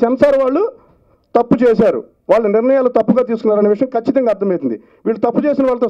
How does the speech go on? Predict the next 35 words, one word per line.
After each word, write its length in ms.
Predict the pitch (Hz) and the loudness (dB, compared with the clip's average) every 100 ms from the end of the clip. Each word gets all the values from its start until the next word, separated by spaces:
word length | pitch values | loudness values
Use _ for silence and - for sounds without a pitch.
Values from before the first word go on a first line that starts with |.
| 208 | -2
సమానం 240 | 208 190 170 | -2 -2 -2
ఒక 60 | 175 | -4
రకంగా. 260 | 165 120 - _ _ _ - 247 | -4 -8 -10 _ _ _ -4 -2
ఎవరిష్టం 360 | 277 269 294 | -2 -4 -4
వచ్చినట్టు 340 | 285 294 277 269 | -4 -2 -2 -2
వాళ్ళు 200 | 262 254 254 240 | -4 -2 -2 -2
పేజీలు 440 | 262 269 247 240 233 | 0 0 -2 -8 -2
పేజీలు 360 | 269 285 285 240 | 0 0 -2 -4
రిపోర్టులు 380 | 233 269 262 247 226 | -4 -2 -2 -4 -4
రాసేసి 400 | 240 247 233 240 226 | -2 -2 -2 -4 -8
ఈ 20 | 214 | -6
సెన్సార్ 340 | 214 233 226 214 | -6 -4 -4 -2
మెంబర్స్ 360 | 214 214 185 180 180 - _ 156 | -2 -4 -2 -4 -4 -14 _ -4
జనరల్గా 400 | 233 262 277 269 240 | -2 -2 -2 -2 2
రోజు 280 | 254 269 269 262 | 2 2 0 0
వాళ్ళకి 220 | 240 226 | -2 -6
ఇంట్లో 160 | 233 254 247 | -4 0 0
ఏదైనా 200 | 233 226 | 0 -4
పర్సనల్ 280 | 220 208 262 226 | -6 -4 -4 -2
ప్రాబ్లమ్స్, 340 | 233 233 220 196 | -2 -4 -2 0
హెడేక్స్ 280 | 220 233 214 | 0 0 -2
ఉంటే 160 | 196 190 175 - - 165 | -2 -2 -4 -8 -14 -8
ఆ 60 | 226 220 | -4 -4
ఫీలింగ్లతో 440 | 262 269 269 262 254 | -4 -2 -2 0 0
కనుక 160 | 247 226 208 | -2 -2 -2
ఆ 60 | 226 233 | 0 2
రోజు 160 | 247 247 | 0 -2
కనుక 160 | 240 220 | -6 -6
సినిమా 180 | 220 233 226 | -6 -6 -6
సెన్సార్కి 380 | 196 220 220 208 | -6 -4 -4 -2
వస్తే 220 | 190 170 160 - - 196 | -4 -2 -4 -6 -8 -2
ఆ 20 | 233 | 2
రోజు 180 | 240 247 185 190 | 2 0 -2 -2
ఎవరి 160 | 240 247 | -2 -4
సినిమా 200 | 247 | -6